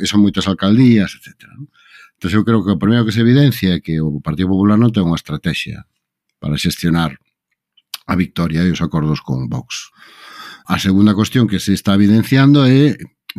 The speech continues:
que a principal lectura que hai que facer do resultado é que,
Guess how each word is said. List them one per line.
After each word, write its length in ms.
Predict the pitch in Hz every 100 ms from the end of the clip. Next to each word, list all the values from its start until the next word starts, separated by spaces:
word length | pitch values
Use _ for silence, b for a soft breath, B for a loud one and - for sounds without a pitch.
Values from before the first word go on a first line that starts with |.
| -
que 240 | 98 90
a 160 | 82 76
principal 480 | 78 76 76 95
lectura 360 | 98 - 117 101
que 80 | 87
hai 40 | 82
que 80 |
facer 200 | 92 92
do 120 | 95 95
resultado 600 | 90 113 117 143 147 170
é 80 |
que, 240 | 127 143